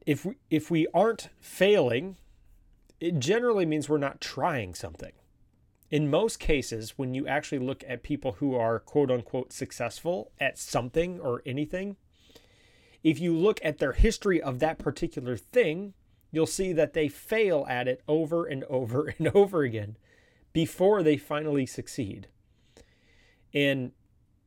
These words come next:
this is obviously applicable to almost every area of our life.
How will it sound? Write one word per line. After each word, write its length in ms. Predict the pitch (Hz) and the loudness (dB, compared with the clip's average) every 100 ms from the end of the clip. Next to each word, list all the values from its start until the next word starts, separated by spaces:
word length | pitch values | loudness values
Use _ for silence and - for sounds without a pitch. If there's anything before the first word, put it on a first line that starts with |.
| _ _ _ _ _ - | _ _ _ _ _ -4
this 260 | 127 196 160 | 2 2 2
is 100 | 160 | 0
obviously 440 | 226 240 - - | 2 0 -2 -4
applicable 680 | 120 117 139 123 123 117 110 | -2 -2 -2 -2 -2 -2 -4
to 120 | - | -6
almost 360 | - 127 123 - | -6 -2 -2 -2
every 340 | 143 143 156 156 | -4 0 0 0
area 460 | 131 127 123 117 - | 0 2 0 -2 -4
of 200 | 117 104 | -8 -6
our 240 | 101 98 | -8 -6
life. 600 | 101 190 220 - - - | -4 -4 -4 -10 -18 -20